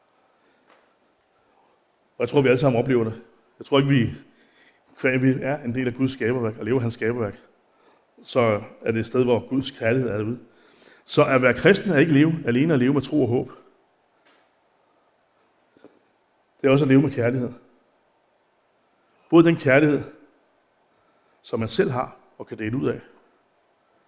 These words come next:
og som næstekærligheden taler om. Vi kender budet, du skal elske din næste som dig selv. Og i hvert fald lægger man så mest vægt på. Jeg tror, at den ene er afhængig af den anden,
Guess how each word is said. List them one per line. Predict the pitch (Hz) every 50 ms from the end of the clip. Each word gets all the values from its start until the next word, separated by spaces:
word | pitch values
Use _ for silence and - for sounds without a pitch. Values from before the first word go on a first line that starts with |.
| _ _ _ _ _ _ _ _ _ _ _ _ _ _ _ _ _ _ _ _ _ _ _ _ _ _ _ _ _ _ -
og | - 98
som | - - 113
næstekærligheden | 110 110 127 127 - 127 - - 117 110 110 107 104
taler | - 123 127 -
om. | 110 110 - _
Vi | - 110
kender | - 127 123 123
budet, | 120 120 131 - 131 120 -
du | 113
skal | - - 117
elske | 117 117 - 135
din | 113 110
næste | 110 120 113 - -
som | - 123
dig | 107 101
selv. | - - 131 127 - _ _ _ _ _ _ _ _ _ _ _ _ _ _ _ _ _ _ _ _ _ _ _ _ _ _ _ _ _ _ _ _ _ _ _ _ _ _ _ _ _ _ _ _ _ _ _ _ _ -
Og | -
i |
hvert | - 110 113
fald | 117
lægger | 120 110
man | 110 107
så | 113
mest | 113 117 123 117 -
vægt | 120 117
på. | - - 135 - - _ _ _ _ _ _ _ _ _ _ _ -
Jeg | 110
tror, | - - 113
at | 110
den | 104 107
ene | 98 104 123 123
er |
afhængig | 104 101 117 - 151
af | 120
den | 110 104
anden, | 98 107 135 147